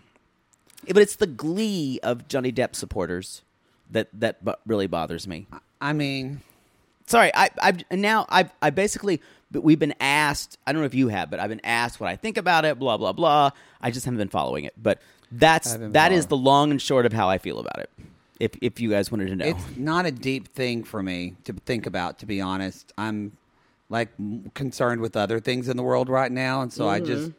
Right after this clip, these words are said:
Speaker 2: that's just not something I wanna occupy my brain with.
Speaker 1: Yeah. I mean, I
Speaker 2: So.
Speaker 1: don't know anything about it.
Speaker 2: So, I mean, I just tell people, "Don't ask me," 'cause I literally have n-, no comment.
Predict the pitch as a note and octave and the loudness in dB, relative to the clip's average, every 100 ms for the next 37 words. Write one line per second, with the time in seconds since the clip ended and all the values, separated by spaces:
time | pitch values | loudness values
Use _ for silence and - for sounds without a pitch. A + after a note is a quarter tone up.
0 | - B2+ - B2 B2 A#2+ A#2 A2+ A#2 G#2 | -4 -4 -4 -10 -6 -6 -6 -8 -4 -2
1 | G#2 D#2+ F#2+ - - G2 F#2 F2+ F2+ F2 | -2 -2 -4 -6 -8 -6 -6 -6 -6 -6
2 | F2 F2+ F2+ - _ _ - C#3 D3 C#3+ | -6 -6 -8 -14 _ _ 0 4 4 0
3 | _ _ _ - - - - _ - D#3+ | _ _ _ -20 -20 -20 -20 _ 0 4
4 | D#3 F3 F3+ D#3+ D#3+ F3+ B2+ A2 - - | 4 6 4 4 4 4 2 0 -4 -6
5 | - - - B2+ B2+ C3 A#2 G#2 - A#2 | -10 -10 -2 0 2 2 0 -4 -4 -4
6 | G2+ F2 F2 G#2+ A2+ G#2 - A2 G2 - | -2 -6 -4 -4 -4 -6 -4 -2 -2 -4
7 | G#2 F#2+ F#2+ F#2+ F#2+ F2+ E2+ G2 F#2 - | -2 -2 -2 -6 -6 -8 -10 -12 -14 -8
8 | G2 C#3 D3+ - C3+ C3 G#2 | 0 4 4 4 2 2 -2